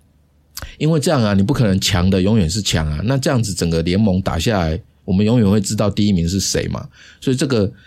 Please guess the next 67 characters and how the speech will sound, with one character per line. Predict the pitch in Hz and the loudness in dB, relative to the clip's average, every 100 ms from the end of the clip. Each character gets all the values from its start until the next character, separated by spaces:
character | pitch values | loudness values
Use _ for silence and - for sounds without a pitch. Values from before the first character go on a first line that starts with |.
| - | -12
就 | - | -4
不 | 131 | -2
公 | 127 110 107 | 0 0 2
平。 | 104 - - - | 2 -2 -6 -14
所 | - 175 | -6 -4
以 | 143 | -4
球 | - 110 | -2 0
队 | 110 147 120 | 0 0 0
成 | 123 98 | 0 0
绩 | 107 | 0
最 | 101 | 0
差 | 101 92 92 | 0 0 0
的， | 82 78 | 0 -2
他 | 107 | -2
的 | 104 87 - - _ _ | 0 -2 -4 -14 _ _
选 | - - 98 85 | -14 -4 -2 0
择 | 98 | 0
权、 | - 85 80 | -2 -4 -4
选 | 95 - | -4 -2
秀 | 85 117 | 0 0
权 | 101 80 82 | 0 -2 -4
就 | 101 | -2
会 | 95 90 | 0 -2
最 | - 101 | -2 -2
优 | 87 78 | 0 0
先。 | 73 76 - _ - - - | -2 -6 -10 _ -20 -20 -18
哦， | - | -10
他 | - | -2
们 | 120 | 0
是 | 113 120 | 0 0
游 | 104 95 | 0 0
戏 | 113 | 0
规 | 98 98 | 0 0
则 | 85 | 0
是 | 95 | -4
这 | - | -4
样 | 85 82 | -4 -6
子。 | - _ - - - | -12 _ -20 -20 -8
好， | 92 90 - | -6 -6 -6
正 | - 208 | -2 0
是 | 185 | 2
因 | 170 | 0
为 | 170 135 | 0 0
有 | 82 | 0
这 | 120 | 2
样 | 107 | 2
的 | |
规 | 90 104 95 87 | 0 0 0 0
则， | - - - _ _ - - | -2 -6 -8 _ _ -20 -14
所 | - 110 139 | -4 0 2
以 | 175 90 82 | 2 0 0
哦， | 76 76 - - - | -2 -4 -10 -20 -6
有 | 92 | -4
球 | 95 - 90 98 | -2 -2 0 0
队 | 101 147 | 0 0
啊， | 101 | 0
发 | 98 139 135 | -2 -2 -2
现 | 131 110 | 0 0
自 | 107 131 | 0 -4
己 | 117 82 | -2 -6
今 | - - 147 147 | -4 -2 0 2
年 | 147 101 82 85 | 2 2 0 0
的 | 85 | -2
战 | - - 113 92 | -2 -2 0 0
绩 | - 95 87 90 | 0 -2 -4 -6
如 | - 143 | -2 0
果 | 151 95 | 0 -2